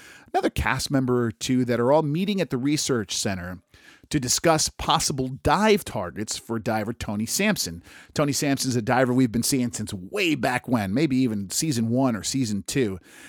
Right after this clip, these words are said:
He actually runs a tour boat company called Salty Dog Tours that tours around the island, takes people around the island. If you can't get on the island itself,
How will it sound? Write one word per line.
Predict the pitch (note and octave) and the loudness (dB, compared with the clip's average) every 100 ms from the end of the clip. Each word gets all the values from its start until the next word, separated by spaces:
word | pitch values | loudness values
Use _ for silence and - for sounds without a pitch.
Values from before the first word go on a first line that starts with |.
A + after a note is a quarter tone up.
| - | -16
He | - G3 | -2 2
actually | G#3 - F#3+ | 2 2 0
runs | F#3 F3 F3 D3+ | 0 0 0 2
a | C#3 B2+ - | 4 2 -2
tour | - A3 B3 | -4 0 2
boat | C3 A#2 G#2 | 2 -4 -4
company | - A#2+ - F#2+ F2+ | -4 -6 -4 -8 -8
called | - F#2+ F#2 | -4 -4 -2
Salty | - F#3+ F3 | 0 0 0
Dog | C#3 D3 D3 C#3+ | 0 2 2 0
Tours | - D3 A#2 F#2 - | -2 0 0 -2 -6
that | G#2+ | -10
tours | - C#3+ C#3 B2 | -2 0 0 0
around | B2 B2+ | 0 2
the | B2 | 2
island, | A#2 A#2 F#2 F#2 | 0 -2 -4 -6
takes | A2+ - | -6 -6
people | A#2 G#2 G#2+ | -8 -6 -4
around | G#2 G2 | -4 -4
the | F#2+ | -4
island. | G2+ G2 | -6 -6
If | - | -10
you | - | -10
can't | - A2+ | -6 -4
get | A2 | -4
on | G#2 F#2+ | -4 -4
the | F#2+ | -4
island | F#2+ F2+ | -6 -6
itself, | - B2+ G2+ | -4 -2 -2